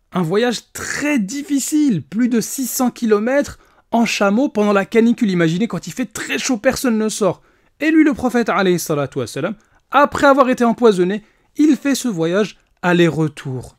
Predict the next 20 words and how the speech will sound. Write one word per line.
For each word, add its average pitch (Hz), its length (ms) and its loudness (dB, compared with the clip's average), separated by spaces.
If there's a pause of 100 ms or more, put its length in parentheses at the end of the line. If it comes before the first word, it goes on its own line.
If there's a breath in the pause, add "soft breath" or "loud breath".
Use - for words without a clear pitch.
(120)
Mais 139 60 -16
c'est 156 160 -8
quel 277 220 -2
poison, 160 440 -2
ça ? 120 280 -10 (400)
Pareil, 185 440 0 (260)
quelques 240 440 2
années 202 400 0
après 151 540 -2
l'empoisonnement, 135 760 -2
le 262 100 0
prophète, 175 340 -4
alayhi 147 260 -2
salatu 139 380 -6
wassalam, 151 360 -4 (300 soft breath)
participe 190 540 -2
à 160 40 2
la 139 100 -2
bataille 175 340 -2
de 175 220 -2